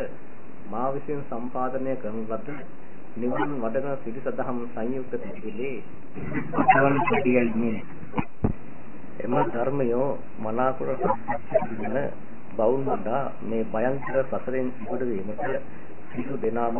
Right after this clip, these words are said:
අදිටන් කරගනිත්තා. තම තමන්ට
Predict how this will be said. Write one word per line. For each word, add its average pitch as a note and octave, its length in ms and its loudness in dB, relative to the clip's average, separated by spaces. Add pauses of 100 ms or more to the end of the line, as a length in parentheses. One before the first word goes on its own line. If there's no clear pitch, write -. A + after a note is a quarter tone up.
(320)
අදිටන් A#2+ 400 -2
කරගනිත්තා. A2 680 -2 (2000)
තම B2 200 0
තමන්ට C#3+ 500 0